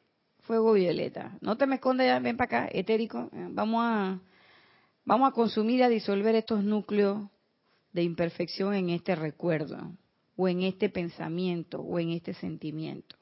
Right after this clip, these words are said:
Para eso es la mirada de introspección, para poder hacer ese cierto, ese axioma que supuestamente está arriba de, de uno de los templos, ahora no recuerdo cuál, allá en, en, en la época de los griegos,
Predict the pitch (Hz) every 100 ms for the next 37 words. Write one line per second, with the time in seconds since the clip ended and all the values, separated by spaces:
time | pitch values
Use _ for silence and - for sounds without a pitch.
0 | _ _ _ _ _ - - _ - 185
1 | 175 208 330 311 277 233 208 180 185 220
2 | 196 - 170 - 170 - 285 330 254 170
3 | - 196 190 180 180 185 214 226 254 247
4 | 277 - - _ _ - 214 226 - 240
5 | 226 190 180 170 160 156 - 226 233 233
6 | 240 226 226 233 208 - 233 220 220 220
7 | 226 - - _ - 175 - 165 - 170
8 | - 196 202 196 214 208 202 190 190 196
9 | 185 170 170 - _ _ _ _ _ _
10 | _ _ _ _ _ - 175 175 190 208
11 | 160 - 175 190 202 170 175 180 190 190
12 | 196 202 196 202 208 - - - - 165
13 | 170 185 190 165 156 - 156 - - -
14 | 160 160 160 196 190 202 208 196 185